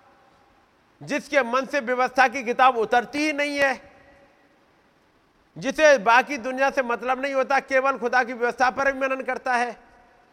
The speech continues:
वो लीडर है। यरदन नदी पार करके आए हैं, बात समझ रहे हैं?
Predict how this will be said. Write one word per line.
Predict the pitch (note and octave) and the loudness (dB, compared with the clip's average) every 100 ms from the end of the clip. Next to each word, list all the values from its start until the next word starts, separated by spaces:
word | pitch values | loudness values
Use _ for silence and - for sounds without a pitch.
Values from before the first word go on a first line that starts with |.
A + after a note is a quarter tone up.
| _ _ _ | _ _ _
वो | E3+ C4+ D#4 | -4 6 6
लीडर | C#4 B3 A3 D4 | 6 0 2 4
है। | C4+ C#4+ C4+ - - - - _ _ _ _ _ _ _ - | 4 2 0 -6 -20 -20 -20 _ _ _ _ _ _ _ 0
यरदन | A3 C4+ C#4+ D4 C#4+ | 4 4 4 2 2
नदी | C4 C4+ | -2 -4
पार | - G#3+ B3+ | 2 4 4
करके | B3+ C#4 C4+ C#4+ | 2 -2 0 4
आए | C4+ C4 | 4 4
हैं, | C4 C4+ - - - - _ _ _ _ _ _ _ _ _ _ _ _ _ _ _ _ _ _ _ _ _ _ _ _ _ _ _ _ _ | 2 -2 -6 -18 -20 -20 _ _ _ _ _ _ _ _ _ _ _ _ _ _ _ _ _ _ _ _ _ _ _ _ _ _ _ _ _
बात | B2 D#3 | -10 -8
समझ | E3 F3+ | -8 -8
रहे | F#3+ | -8
हैं? | C4+ | -8